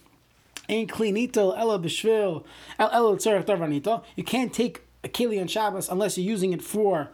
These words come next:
a davar hanito, something that could be moved, not muksa. <coughs> And we had shitas of Rav Yosef, that this is a classic example of being mevatel kli mechane. There's an issur of taking a keli that was fit for use on Shabbos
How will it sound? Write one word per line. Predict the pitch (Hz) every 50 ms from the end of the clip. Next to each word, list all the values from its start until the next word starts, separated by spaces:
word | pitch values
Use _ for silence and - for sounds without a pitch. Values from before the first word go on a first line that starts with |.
| -
a | 175 156
davar | 143 185 196 185 175 165
hanito, | 147 147 143 139 - - 254 269 214
something | - 185 190 185
that | 175 151 -
could | - 196 180
be | 170 175
moved, | 165 160 165 185 254 302
not | 247 196 180 151
muksa. | 147 151 143 - - 214 285 285 - - - - - - - - - - - - - - - - - _ _ _ _ -
<coughs> | - 311 330 - - - - - - - 269 254 - -
And | - 277 302 285 269 247 214
we | 208 240 208
had | 185 220 240 247 233 226 330
shitas | - - 254 254 - 247 214 175 - - -
of | 226 233 202 175 151 170 151 - - _ - _ _ - _ _ - - - -
Rav | 120 120 139
Yosef, | 214 254 254 247 - 214 196 180 - - - - - - -
that | - 165 151 151 - - _ _ -
this | - 185 165 180
is | 175
a | 170 165
classic | 170 - - 196 214 226 - - 185 160
example | 165 151 165 196 202 190 170 175 -
of | 196 202 190 180 156
being | 170 180 175 170
mevatel | 160 151 139 180 202 220 214 - 214 180
kli | 185 - 196 190
mechane. | 160 147 131 123 - 302 302 254 233
There's | 190 180 156
an | 165 240
issur | 240 208 - - -
of | - 196 202 190 180 - - - - -
taking | - 208 190 202 185
a | 170
keli | - - 202 208 190 170
that | 165 156 147
was | 151 147 143 - - _
fit | - - - - 294 262 - -
for | - - - 170
use | 175 196 185 190
on | 214
Shabbos | 185 - 220 240 220 202 208 190 -